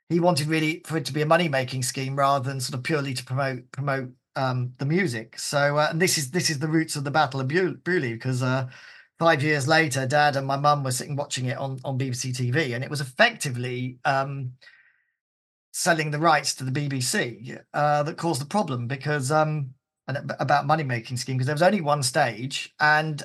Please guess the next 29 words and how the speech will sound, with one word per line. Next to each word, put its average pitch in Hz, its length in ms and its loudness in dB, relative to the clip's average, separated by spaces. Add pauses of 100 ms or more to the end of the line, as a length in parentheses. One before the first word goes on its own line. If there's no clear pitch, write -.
uh, 151 480 4
the, 147 280 -8
the 160 60 -2
B 180 120 0
B 165 140 -4
C 131 140 -4
film 185 220 0
directors 131 460 -2
obviously 139 300 -4
designed 156 400 4
it 120 80 -8
all 127 100 -6
to 123 120 -4
look 156 180 -4
great 156 280 2
on 156 120 -2
T 165 180 -2
V, 151 340 -2 (440)
which 160 260 -4
meant 170 180 4
that 156 120 -6
the 151 60 -4
poor 175 280 4
audience 127 560 2
were 151 100 0
miles 170 540 4
back, 131 400 0
roped 175 420 2
off, 135 400 0